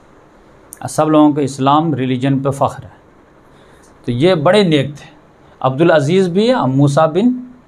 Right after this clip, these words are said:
नुसैर भी। तो ये इक्कीस साल से थे, लेकिन इनको मौत आ गई, इनकी मौत हो गई। अब ये मौत मैं बताया, जैसे ताशकंद में मामला हुआ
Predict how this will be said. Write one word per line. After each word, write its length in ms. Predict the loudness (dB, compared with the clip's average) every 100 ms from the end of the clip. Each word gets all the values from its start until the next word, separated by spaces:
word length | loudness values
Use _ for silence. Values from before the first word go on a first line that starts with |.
| -4
नुसैर 420 | -2 2 2 2
भी। 140 | -4 -14 -20 _ _ _ _ -20 _ _ _ -6
तो 60 |
ये 140 | 0 0
इक्कीस 320 | 0 -2 0
साल 200 | 2 0
से 160 | -2 -8
थे, 220 | -8 -10 -12 -20 _ _ _ _ -8
लेकिन 640 | -2 0 2 -2 -2 -12 -18 -12
इनको 500 | -6 -4 0 2 0 -4 -6
मौत 280 | -2 0 2
आ 120 | 2
गई, 180 | 0 -4
इनकी 420 | -8 -10 -10 -8
मौत 280 | -2 0 0
हो 120 | -2
गई। 140 | -2 -6 -12 -20 -20 -12 -4
अब 140 | -2
ये 140 | 2 2
मौत 360 | 4 4 2 -2 -20 _ -6
मैं 120 | -2
बताया, 500 | 0 2 2 2 -2 -6 _ _ _ -12
जैसे 200 | -6 -4
ताशकंद 560 | 0 0 0 -2 0
में 80 | 0
मामला 360 | 2 0 2 0
हुआ 340 | 0 -2 -4